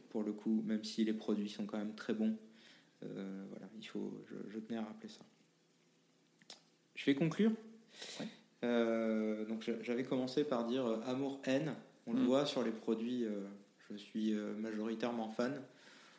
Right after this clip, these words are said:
Speaker 1: Ça rend, euh, une I P A accessible. Ok, euh, c'est un super produit pour, euh, qui ne connaît pas une I P A. Euh, je suis à peu près sûr que je pourrais faire boire ça, euh, dans ma famille. Il y a des gens qui ont toujours bu des blondes assez classiques.
Speaker 2: Mm.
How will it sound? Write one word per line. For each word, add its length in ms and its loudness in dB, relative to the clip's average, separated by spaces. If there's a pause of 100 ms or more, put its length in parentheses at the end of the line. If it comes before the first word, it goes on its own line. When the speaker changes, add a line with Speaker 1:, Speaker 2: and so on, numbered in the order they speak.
(160)
Speaker 1:
Ça 180 -2
rend, 340 2
euh, 60 4
une 160 6
I 100 6
P 320 0
A 40 0
accessible. 580 -4 (540)
Ok, 160 -10
euh, 720 -2
c'est 300 0
un 200 -2
super 420 -2
produit 540 -2
pour, 320 0
euh, 60 0
qui 180 -8
ne 80 -2
connaît 280 -2
pas 320 -4 (440)
une 160 0
I 120 4
P 380 4
A. 160 -4 (520)
Euh, 400 -6
je 80 -16
suis 80 -8
à 40 -6
peu 120 -8
près 160 -6
sûr 240 -6
que 80 -4
je 60 -8
pourrais 240 -6
faire 240 -6
boire 220 -2
ça, 120 -2
euh, 260 0
dans 140 -4
ma 140 0
famille. 280 0
Il 40 0
y 20 0
a 40 0
des 120 0
gens 140 -2
qui 120 -8
ont 60 -4
toujours 280 -2
bu 180 0
des 120 2
blondes 280 -2
assez 240 -2
classiques. 520 -4 (180)
Speaker 2:
Mm. 160 6